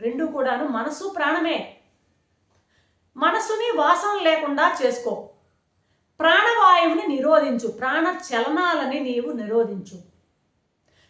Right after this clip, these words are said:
ఎప్పుడైతే నువ్వు ప్రాణాన్ని గన నిరోధిస్తావో, ప్రాణం మీద నీకు పట్టు ఉంటుందో, ప్రాణాన్ని ఆధారంగా చేసుకుని మనోచలనం కూడా ఉంటుంది.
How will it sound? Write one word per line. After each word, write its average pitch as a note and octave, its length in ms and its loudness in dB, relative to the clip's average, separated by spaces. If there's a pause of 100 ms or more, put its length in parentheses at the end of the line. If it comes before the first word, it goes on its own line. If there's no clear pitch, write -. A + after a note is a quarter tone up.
(180)
ఎప్పుడైతే G#4 460 -2
నువ్వు F4 200 -6
ప్రాణాన్ని G4+ 960 -2
గన F#4 180 -2
నిరోధిస్తావో, C#4 1160 -2 (240)
ప్రాణం E4+ 400 0
మీద E4 180 -2
నీకు C#4 260 -2
పట్టు A#3 260 -4
ఉంటుందో, C4 420 -6
ప్రాణాన్ని E4+ 640 -2
ఆధారంగా D#4 680 0
చేసుకుని C#4 260 -4
మనోచలనం B3 760 -4
కూడా G#3+ 260 -8
ఉంటుంది. G3 460 -12